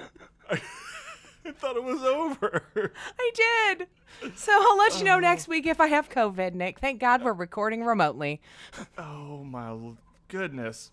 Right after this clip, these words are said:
Speaker 2: Wow. That was, you know, I think no matter where this podcast goes today, that's
Speaker 1: Gotta
Speaker 2: gonna be
Speaker 1: go
Speaker 2: the most
Speaker 1: up.
Speaker 2: shocking piece. I, yeah. <laughs> I, I feel like <laughs>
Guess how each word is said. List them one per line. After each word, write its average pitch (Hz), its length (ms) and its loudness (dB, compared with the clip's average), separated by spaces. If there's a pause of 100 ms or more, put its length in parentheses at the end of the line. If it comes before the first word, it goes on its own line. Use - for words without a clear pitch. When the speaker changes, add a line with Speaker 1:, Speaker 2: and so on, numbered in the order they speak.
(140)
Speaker 2:
Wow. 135 500 0
That 151 200 0
was, 160 280 -6 (420)
you 160 120 -6
know, 190 300 -2
I 165 100 -2
think 196 320 -8
no 185 120 -2
matter 185 240 0
where 190 200 -2
this 190 160 -10
podcast 190 580 -6
goes 175 300 -6
today, 110 440 -6 (840)
that's 147 280 -4
Speaker 1:
Gotta - 120 0
Speaker 2:
gonna 156 80 -2
be 151 100 -2
Speaker 1:
go - 60 -2
Speaker 2:
the 143 140 -2
most 131 40 -2
Speaker 1:
up. 123 60 -2
Speaker 2:
shocking 135 480 -2
piece. 113 380 -6
I, 127 160 -2
yeah. 123 440 -2
<laughs> - 40 -12
I, 147 40 -4 (140)
I 220 40 -2
feel - 340 0
like - 220 -14 (1120)
<laughs> - 0 -